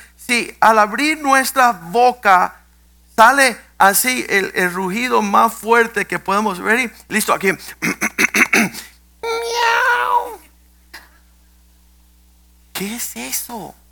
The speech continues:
Qué raro. Las personas... Yo le digo a los pastores en esta, en esta iglesia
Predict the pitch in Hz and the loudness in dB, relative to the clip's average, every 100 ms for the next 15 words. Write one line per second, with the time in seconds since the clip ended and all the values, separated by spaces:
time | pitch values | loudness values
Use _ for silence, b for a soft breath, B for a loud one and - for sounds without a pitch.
0 | _ _ _ _ _ _ - 190 - - | _ _ _ _ _ _ -8 -4 -4 -6
1 | 202 - 269 277 240 175 - _ _ _ | -6 -4 -4 -6 -6 -8 -10 _ _ _
2 | _ _ _ _ _ - 233 254 - 262 | _ _ _ _ _ -6 -2 -2 -2 0
3 | 269 226 - _ _ _ _ _ 202 254 | 2 0 -6 _ _ _ _ _ -2 -2
4 | 254 247 226 226 - 247 233 220 220 - | 0 0 0 -2 -2 -2 -2 -4 -4 -2
5 | 214 - 185 196 226 202 170 151 190 190 | -2 -2 -8 -6 -6 -6 -6 -4 -4 -4